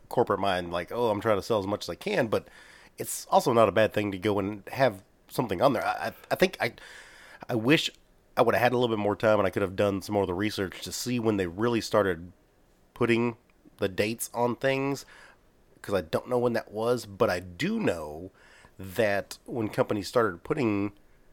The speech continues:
some kind of date, and here in a second I'll hit on all the different ones, but, uh, when they first started really doing it, there was a lot of the consumers that were like, "Hey,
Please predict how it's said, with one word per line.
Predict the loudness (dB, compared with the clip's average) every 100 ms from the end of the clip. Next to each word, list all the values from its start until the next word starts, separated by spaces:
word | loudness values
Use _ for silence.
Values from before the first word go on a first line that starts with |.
| -20
some | -10 4 6 6
kind | 6 4
of | 4
date, | 0 -2 -6 -20 _ _ _ _ _ _ -20 _ _ _ -20 -8
and | -2 -2
here | 4
in | 2
a |
second | 4 2 4
I'll | 4 4
hit | 6
on | 6
all | 6 4
the | 0
different | -4 0
ones, | 2 0 -4 -16 -20 -4
but, | 2 4
uh, | 4
when | 2
they | -2
first | -2 2
started | 4 4
really | 4 2 2
doing | 2 4 4
it, | 0 -4 -14 -20 -20 _ _ _ _ _ _ _
there | 2 2
was | 2 2 2 2 -4
a | 0
lot | 4 6 6
of | 2
the | -2
consumers | -4 -4 -2 2 0 0
that | 0 0
were | 0
like, | 2 2 2
"Hey, | 2 2 0 -8